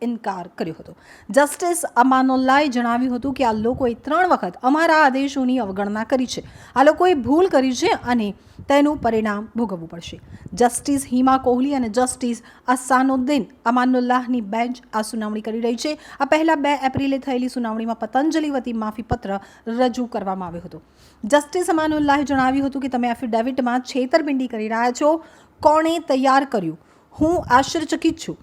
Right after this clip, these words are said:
જસ્ટિસ કોહલીએ જણાવ્યું કે તમારે આવું સોગંદનામું ન આપવું જોઈતું હતું. તેના ઉપર વકીલ મુકુલ રોહતગીએ જણાવ્યું હતું કે અમારાથી ભૂલ થઈ છે. તેના ઉપર સુપ્રીમ કોર્ટે કહ્યું,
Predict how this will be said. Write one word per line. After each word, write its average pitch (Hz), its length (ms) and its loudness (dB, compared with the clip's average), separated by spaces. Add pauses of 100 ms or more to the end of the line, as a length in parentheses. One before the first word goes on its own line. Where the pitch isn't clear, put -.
(220)
જસ્ટિસ 302 500 2
કોહલીએ 330 340 4
જણાવ્યું 285 380 0
કે 302 60 -2
તમારે 285 320 0
આવું 247 280 0
સોગંદનામું 226 680 -4
ન 190 120 -4
આપવું 208 440 -6
જોઈતું 240 360 0
હતું. 160 180 -10 (320)
તેના 254 220 6
ઉપર 277 280 4
વકીલ 233 440 0 (100)
મુકુલ 247 520 2
રોહતગીએ 294 600 2
જણાવ્યું 247 460 0
હતું 269 160 -4
કે 254 200 -2
અમારાથી 277 460 2
ભૂલ 220 220 -2
થઈ 220 220 -6
છે. 277 200 4 (420)
તેના 302 200 6
ઉપર 302 240 2
સુપ્રીમ 285 320 -2
કોર્ટે 302 380 4
કહ્યું, 233 380 0